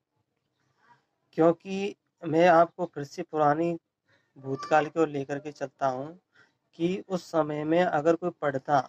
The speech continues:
तो उसको पढ़ने नहीं दिया जाता था, उसको ईश्वर के नाम पर रोका जाता था, और उनसे कहा जाता था कि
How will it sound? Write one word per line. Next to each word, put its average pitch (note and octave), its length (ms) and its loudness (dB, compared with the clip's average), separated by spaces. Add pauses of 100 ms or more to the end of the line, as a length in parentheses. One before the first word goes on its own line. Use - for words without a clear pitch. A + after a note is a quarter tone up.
(760)
तो F3+ 400 4 (240)
उसको F3 500 -2
पढ़ने E3 480 2
नहीं D3+ 280 -4
दिया C#3 240 0
जाता A#2+ 380 -8
था, - 200 -20 (1900)
उसको D#3+ 380 0
ईश्वर E3+ 340 2
के F3+ 160 -4
नाम D3 300 2
पर E3+ 200 -2
रोका D#3 420 -2
जाता C#3 380 2
था, F3+ 300 -8 (800)
और E3 320 6 (320)
उनसे F3 320 0
कहा D#3+ 280 4
जाता D#3 440 4
था D#3+ 440 2 (360)
कि F3 160 -8